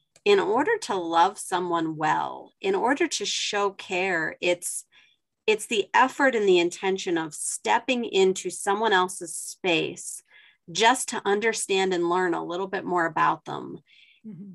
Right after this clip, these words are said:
Speaker 1: And when we as humans are seen and heard, it, it brings light and fuel and fullness to our soul,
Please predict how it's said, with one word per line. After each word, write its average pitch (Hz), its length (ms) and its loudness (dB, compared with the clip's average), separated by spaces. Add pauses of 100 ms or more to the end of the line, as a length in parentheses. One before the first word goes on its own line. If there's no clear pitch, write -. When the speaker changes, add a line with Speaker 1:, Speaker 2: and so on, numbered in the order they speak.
Speaker 1:
And 240 180 4
when 226 220 2
we 262 400 0
as 202 240 0
humans 233 640 0
are 180 160 -2
seen 196 400 -2
and 180 140 0
heard, 196 520 -6 (1040)
it, 359 260 4 (200)
it 311 200 2
brings 285 380 4
light 247 500 2
and 220 260 0
fuel 254 600 0
and 208 180 -2
fullness 269 720 4
to 233 120 -4
our 185 180 2
soul, 262 800 2